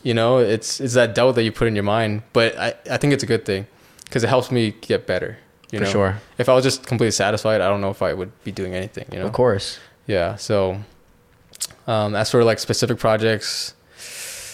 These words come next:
Speaker 1: I really wanna make, uh, silent films. That's like
Speaker 2: Hmm.
Speaker 1: a, like, like a modern silent film,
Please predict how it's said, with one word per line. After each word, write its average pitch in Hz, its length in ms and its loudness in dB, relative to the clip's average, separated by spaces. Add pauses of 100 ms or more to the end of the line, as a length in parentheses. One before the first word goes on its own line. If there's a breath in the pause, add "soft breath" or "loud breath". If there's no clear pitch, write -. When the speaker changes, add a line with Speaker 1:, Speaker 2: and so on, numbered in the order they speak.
(1120 loud breath)
Speaker 1:
I - 80 -4
really 135 180 4
wanna 180 160 4
make, 131 340 2
uh, 104 460 2 (560)
silent 120 380 0
films. 98 580 -4
That's 120 140 2
like 135 100 6
Speaker 2:
Hmm. 156 60 6
Speaker 1:
a, 143 320 4
like, 107 240 2
like 135 160 4
a 127 40 6
modern 127 640 4 (140)
silent 123 420 0
film, 98 300 -2